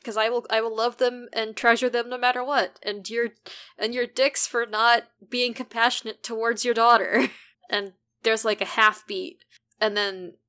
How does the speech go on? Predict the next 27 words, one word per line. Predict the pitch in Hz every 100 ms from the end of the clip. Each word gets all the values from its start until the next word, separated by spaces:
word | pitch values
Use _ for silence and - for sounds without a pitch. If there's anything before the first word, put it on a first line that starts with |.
| -
Emma's | 208 202 -
parents | 220 202 214
immediately | 208 214 214 208 208
start | - 190
complaining | - 208 - 208 202
about | 190 180
the | 190
meal, | 196 202 190
that | -
yes, | 190 202 -
they're | 220
definitely | 208 233 226 233 226 233
eating | - 220 208 190
real | 208 214
food | 214 - 220
off | 202 190 196
of | 185
their | 185
pro-, | 180 208 -
off | 208 202
of | 196
their | 196
prop | 190 208 196 -
plates, | - 196 190 - - - - _ _
and, | 220 196
like, | 190
Emma | - 196 190 190